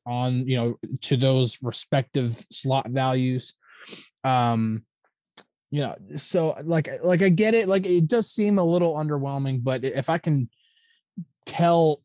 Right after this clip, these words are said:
a really, really quick story just from my very first draft I covered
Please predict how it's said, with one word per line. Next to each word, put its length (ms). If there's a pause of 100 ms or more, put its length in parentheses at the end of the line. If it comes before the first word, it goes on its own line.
a 140
really, 560
really 260
quick 240
story 480
just 260
from 440
my 220
very 340
first 320
draft 400
I 120
covered 480